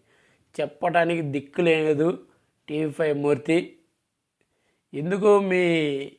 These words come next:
కూటమి బాబు గారిని జాకీలు పెట్టి అంత పైకి లేపాలని ప్రయత్నం చేస్తున్నావు కదా, ఎక్కడన్నా ఆ దావాస్లో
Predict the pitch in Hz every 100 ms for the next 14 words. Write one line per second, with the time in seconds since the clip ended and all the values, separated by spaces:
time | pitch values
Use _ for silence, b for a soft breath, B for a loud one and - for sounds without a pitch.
0 | _ _ _ _ _ _ _ _ 156 170
1 | 156 175 160 147 123 123 147 170 165 170
2 | 147 147 127 143 156 165 165 165 151 156
3 | 147 139 139 135 147 147 151 151 139 147
4 | 139 135 127 139 143 160 156 147 147 127
5 | 123 120 120 151 160 107 - _ B B
6 | B B B _ _ _ _ _ _ 226
7 | 151 - 196 196 196 185 - _ 147 147
8 | 135 147 165 175 170 160 123